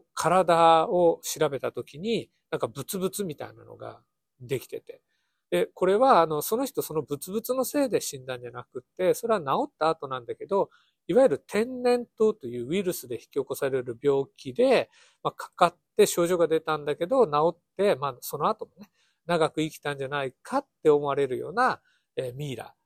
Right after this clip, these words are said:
えー、ゆ-、有名かどうかわからないけど、王様のミイラなんていうのも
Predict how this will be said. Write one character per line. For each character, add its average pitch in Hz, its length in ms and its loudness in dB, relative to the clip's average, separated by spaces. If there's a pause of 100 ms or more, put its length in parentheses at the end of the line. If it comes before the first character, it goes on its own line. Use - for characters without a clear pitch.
(120)
え - 460 -8
ー、 - 20 -8
ゆ-、 160 340 -4
有 170 280 0
名 226 200 4
か 170 160 -2
ど 135 120 -6
う - 80 2
か - 80 -2
わ 127 60 0
か 135 100 -2
ら 131 40 -4
な 131 60 -4
い - 40 -8
け 117 40 -6
ど、 - 100 -6
王 170 140 6
様 160 220 -2
の 160 140 -4
ミ 156 100 -4
イ 151 60 0
ラ 131 120 -4
な 120 140 -14
ん - 40 -20
て - 120 -8
い - 20 0
う 247 40 -4
の 277 40 -8
も 254 260 4